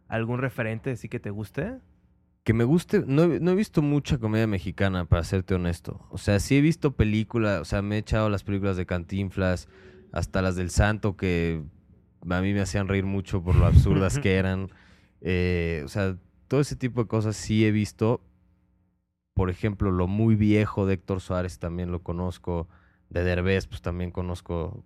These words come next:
Speaker 2: mucho lo que ha hecho. Eh, ¿quién más? Bustamante me encanta también cómo trabaja ese güey. Pero así que digas, "Estoy muy, muy, muy empapado", no.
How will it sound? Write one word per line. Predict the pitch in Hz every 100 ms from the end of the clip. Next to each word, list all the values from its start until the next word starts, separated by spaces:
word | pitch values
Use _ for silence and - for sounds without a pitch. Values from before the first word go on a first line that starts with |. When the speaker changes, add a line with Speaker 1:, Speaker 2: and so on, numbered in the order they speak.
| -
Speaker 2:
mucho | 90 90 -
lo | 85 80
que | 90
ha | 87
hecho. | 87 - 85 82 _ _ _ _ _ _
Eh, | - 82 82 82 82 80 - - _ _ _ -
¿quién | 87 87
más? | 87 87 87 - - - -
Bustamante | 92 - 98 104 110 113
me | 98
encanta | 87 95 95 95
también | 90 85 90 90
cómo | 85 87 85
trabaja | 82 82 82
ese | 87 -
güey. | 82 82 92 - _ _ _ _ _ _ _ _
Pero | 95 92 92 90
así | - 104 104
que | 113
digas, | 110 113 110 107 98 90 -
"Estoy | - 98 98
muy, | 101 104
muy, | 101 98 98
muy | 98 98
empapado", | 95 90 85 - 87 123 123
no. | 76